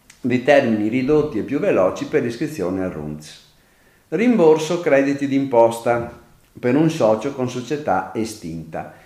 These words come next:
Se, eh, c'è una discrepanza trampo-, temporale tra la richiesta di rimborso di un credito d'imposta e la sua effettiva erogazione, nel caso di estinzione di una società di capitali, si pone il problema concreto di chi sia il soggetto che potrà eventualmente richiedere e ricevere questo rimborso.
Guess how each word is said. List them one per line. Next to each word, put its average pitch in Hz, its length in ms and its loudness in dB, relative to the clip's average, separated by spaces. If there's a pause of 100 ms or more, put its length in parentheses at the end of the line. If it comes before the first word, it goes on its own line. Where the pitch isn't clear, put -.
(360)
Se, 180 440 0
eh, 113 160 0
c'è 139 160 2
una 131 160 2
discrepanza 139 800 0
trampo-, 127 400 -2
temporale 127 680 2
tra 113 100 -6
la 110 160 0
richiesta 131 440 -2
di 135 120 -4
rimborso 135 540 -2
di 127 80 -6
un 123 80 0
credito 127 360 0
d'imposta 123 600 -2
e 98 60 -2
la 95 120 -2
sua 120 260 -2
effettiva 113 540 -4
erogazione, 107 800 -2
nel 139 200 -2
caso 147 300 -2
di 98 180 -4
estinzione 113 760 -4
di 95 80 -8
una 95 100 -6
società 101 340 -4
di 110 100 -4
capitali, 104 680 -4 (380)
si - 180 -8
pone 180 240 2
il 123 80 2
problema 127 460 0
concreto 139 640 -2
di 113 180 -8
chi 113 160 -10
sia 247 380 0
il - 40 0
soggetto 113 640 0
che 110 140 -4
potrà 110 380 0
eventualmente 113 760 -2
richiedere 120 760 -2
e 107 40 2
ricevere 110 640 -2
questo 101 320 -6
rimborso. 87 640 -10